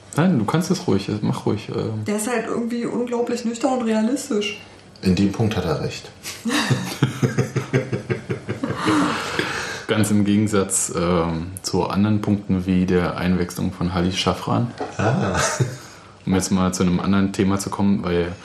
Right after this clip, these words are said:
Speaker 1: ich glaub, wir sind uns alle einig, dass, äh, die Mittel von Union begrenzt sind, dass Union, ähm, relativ günstige Gegner zum Anfang hatte, um ein Punktepolster aufzubauen, jetzt ein paar härtere Gegner kommen und man danach sehen wird, ob's halt für einen einstelligen Tabellenplatz reicht nach der Hinrunde.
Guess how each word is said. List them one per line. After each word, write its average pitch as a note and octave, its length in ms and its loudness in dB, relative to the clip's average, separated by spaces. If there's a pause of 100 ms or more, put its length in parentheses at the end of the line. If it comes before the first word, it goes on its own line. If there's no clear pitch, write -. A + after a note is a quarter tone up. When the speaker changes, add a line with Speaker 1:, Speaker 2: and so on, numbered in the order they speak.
(120)
Speaker 1:
ich - 60 -18
glaub, G#2 140 2
wir G2+ 60 4
sind F2+ 220 2
uns F2+ 200 -2
alle G2 160 4
einig, F2 280 0
dass, - 260 -2
äh, E2+ 200 -2
die F2 140 0
Mittel G2+ 340 2
von F#2 280 2
Union F2+ 640 2 (240)
begrenzt G2 500 0
sind, A2 280 2
dass F#2 160 2
Union, F2+ 460 4
ähm, E2 320 -2 (960)
relativ G#2+ 920 2 (380)
günstige G#2+ 600 2
Gegner G2+ 440 2
zum F2 180 0
Anfang G#2 400 2
hatte, G#2 180 2
um F#2 100 4 (200)
ein - 60 -4
Punktepolster A2 720 0
aufzubauen, G#2 640 2
jetzt F#2 180 -2
ein F#2 100 2
paar F2 280 2
härtere G2+ 420 0
Gegner G2+ 360 2
kommen G2+ 280 2
und F#2+ 120 -2
man F2+ 120 2
danach F2 300 4
sehen F2+ 300 2
wird, F#2 160 4
ob's - 280 -6
halt E2+ 140 -2
für - 80 -4
einen E2+ 80 0
einstelligen F2 440 0
Tabellenplatz E2+ 680 -2
reicht - 280 -2
nach - 120 -4
der - 120 0
Hinrunde. F2 440 -2